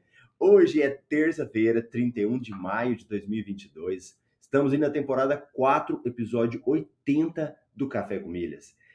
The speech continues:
Se você tá passando pela primeira vez aí, nós falamos aqui sobre milhas, cartões de crédito e viagens.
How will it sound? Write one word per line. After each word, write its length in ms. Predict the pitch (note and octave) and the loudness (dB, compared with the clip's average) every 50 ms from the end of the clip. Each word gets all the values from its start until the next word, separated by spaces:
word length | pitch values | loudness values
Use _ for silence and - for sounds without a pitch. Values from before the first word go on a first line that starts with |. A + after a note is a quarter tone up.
| _ _ _ | _ _ _
Se 160 | - D#3+ F#3 | 0 0 2
você 260 | G#3 A3+ F3 G3 F3+ | 4 2 2 2 0
tá 400 | F3+ - - - C3+ C3+ C#3 C#3+ | -2 -2 0 2 2 2 2 2
passando 460 | - D3 C#3 C3+ - - B2 B2 B2+ | 0 -2 -4 -4 -2 0 0 0 2
pela 200 | B2 B2 A#2+ A#2 | 0 2 2 2
primeira 560 | A2+ A#2 A2 G#2 G2+ G2+ A2+ C#3 D3+ D3 C3 | 2 0 -4 -2 0 2 4 4 4 4 2
vez 360 | G#2 G2 G#2 G#2 G#2+ A2+ F#2 G#2 | 2 2 2 2 2 2 0 0
aí, 240 | F#2 G2 A2+ - - - _ _ _ | -2 -2 -2 -4 -8 -16 _ _ _
nós 260 | - G#2 A#2 A#2+ A#2 | -2 0 0 0 2
falamos 380 | - B2 A#2 A#2+ A#2 A#2 A2 A2+ | 0 0 2 4 2 2 2 0
aqui 260 | A2+ A#2 A#2+ A#2+ A#2+ | -2 0 -2 -2 -2
sobre 320 | A2 - A#2 A2 G#2 G2+ F#2 | -2 -4 -6 -4 -4 -4 -4
milhas, 580 | F#2 F#2 A2+ E3 G3+ G#3 F#3+ F#3 E3+ D#3 - | -2 2 4 4 4 6 4 4 2 2 -2
cartões 460 | - - G#2 - - - B2 A#2+ A2 | -6 -6 -6 -6 -2 0 0 0 0
de 80 | G2 G2+ | 0 -4
crédito 460 | - - G2+ G#2 G#2 A2+ - - - _ _ _ | -8 -4 -2 0 0 0 -2 -6 -14 _ _ _
e 120 | - B2+ A#2+ | 0 0 0
viagens. 600 | G2 G2 F#2 F2 E2+ D#2+ D#2 - - - - _ | 0 0 -4 -4 -4 -6 -10 -14 -20 -20 -20 _